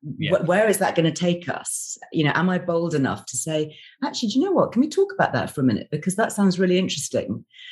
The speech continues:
Speaker 2: So again, that's, that's a, a case of kind of risk taking. So I, I, I've learned now to not only just sit and ask the questions, but to really listen to what somebody says and be prepared to go completely off piste with it.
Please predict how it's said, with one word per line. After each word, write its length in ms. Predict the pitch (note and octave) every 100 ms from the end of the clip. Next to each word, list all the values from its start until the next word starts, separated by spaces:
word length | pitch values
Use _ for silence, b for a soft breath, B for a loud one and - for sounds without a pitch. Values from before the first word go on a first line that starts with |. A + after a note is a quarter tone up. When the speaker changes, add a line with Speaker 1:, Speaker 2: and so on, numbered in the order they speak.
| B B -
Speaker 2:
So 200 | - G3
again, 340 | F#3+ A#3+ F#3+
that's, 240 | E3 -
that's 300 | - E3 -
a, 100 | D#3 -
a 120 | D#3
case 360 | D3+ E3 D3+ -
of 80 | C#3
kind 180 | D#3+
of 100 | D3+
risk 300 | D3 E3 -
taking. 420 | - C3 B2+ B2 -
So 420 | - D3 C#3 - -
I, 220 | D3+ -
I, 220 | D#3 D3 E3
I've 100 | E3+
learned 400 | G3 F#3+ F3 -
now 220 | C#3 C3
to 180 | C3 D#3
not 240 | E3+ D#3+
only 160 | D#3 C#3+
just 320 | C#3+ - -
sit 300 | E3 - -
and 100 | D3
ask 220 | C#3+ C3+
the 80 | C#3
questions, 540 | - C#3+ - C3 A#2
but 140 | A#2 -
to 140 | D3+ C#3+
really 380 | D3+ E3+ F3 D3+
listen 600 | D3+ D3 - G#2+ F2+ - b b b _
to 100 | D#3
what 160 | C#3 -
somebody 380 | D#3 C#3 C3
says 580 | C#3 - C#3 A#2 D2 F2+ -
and 220 | C#3 D3
be 180 | C#3 D3+
prepared 480 | D3 D3 C#3+ D3 B2+
to 60 | C3+
go 140 | C#3
completely 480 | C3+ D#3+ D#3 D#3+ C3
off 180 | C3+ -
piste 280 | E3 D3+ -
with 140 | G#2+
it. 180 | D2+ -